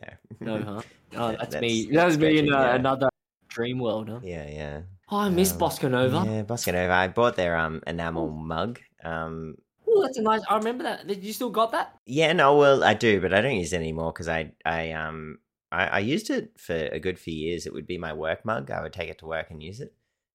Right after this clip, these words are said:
Speaker 2: Um, but I dropped it one
Speaker 1: Mm.
Speaker 2: day at work and I chipped it in
Speaker 1: Oh,
Speaker 2: a way
Speaker 1: shit.
Speaker 2: that I couldn't drink out of it anymore, uh, 'cause I chipped it from the bottom, um, and it went
Speaker 1: Oh.
Speaker 2: through.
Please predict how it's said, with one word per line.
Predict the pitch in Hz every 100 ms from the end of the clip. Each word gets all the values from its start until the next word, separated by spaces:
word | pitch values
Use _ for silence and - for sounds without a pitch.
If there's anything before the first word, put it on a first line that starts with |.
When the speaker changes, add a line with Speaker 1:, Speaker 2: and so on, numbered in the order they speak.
| -
Speaker 2:
Um, | 80 78 78
but | 135
I | 85
dropped | 131 170 127
it | 107
one | 85 85
Speaker 1:
Mm. |
Speaker 2:
day | 82
at | 80
work | 80 85 -
and | 82
I | 78
chipped | - - - 101
it | 90 - _ _ _ -
in | 117
Speaker 1:
Oh, | 104
Speaker 2:
a | 78 87
way | 85 101
Speaker 1:
shit. | 82
Speaker 2:
that | 82 - -
I | 78
couldn't | - 85 78 73 -
drink | 78 80
out | 87 85
of | 87
it |
anymore, | 92 90 92 120 151 - _ _ _ -
uh, | 80 78 78
'cause | 87
I | 82
chipped | - 107 85
it | -
from | 98
the | 80
bottom, | 73 71 101 165 - _ _ -
um, | 80 80 78 76
and | 82
it | 82
went | 90 135
Speaker 1:
Oh. | 123 107
Speaker 2:
through. | - 82 101 165 226